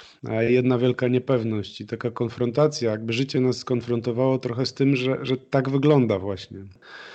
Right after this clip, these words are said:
Że jest niepewne, że próba znalezienia jakichś stałych punktów zawsze idzie na marne.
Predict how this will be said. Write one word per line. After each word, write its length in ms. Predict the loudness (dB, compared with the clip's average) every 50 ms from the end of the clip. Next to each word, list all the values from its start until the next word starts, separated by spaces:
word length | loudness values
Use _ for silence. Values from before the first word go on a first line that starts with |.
| -20 -20 -20 -18 -12
Że 200 | -8 -4 -2 0
jest 180 | 0 0 0 0
niepewne, 640 | -2 -2 0 -2 -2 -2 -2 -2 -4 -4 -4 -4 -6
że 540 | -6 -8 -8 -8 -6 -6 -6 -6 -6 -8 -10 -10
próba 640 | -4 0 2 2 4 4 4 4 6 4 4 4 4 2 0 -2 -4 -8 -6
znalezienia 580 | -2 -2 0 2 2 2 4 4 4 4 4
jakichś 300 | 4 2 0 -4 -6 -6
stałych 400 | -6 -4 0 2 4 4 2 2
punktów 920 | 0 -2 0 2 2 2 2 0 -2 -2 0 0 0 -2 -6 -12 -18 -18 -12 -6
zawsze 360 | -2 0 0 0 2 2 4
idzie 160 | 4 4 4
na 80 | 4 4
marne. 580 | 4 4 4 4 4 2 0 0 -2 -6 -10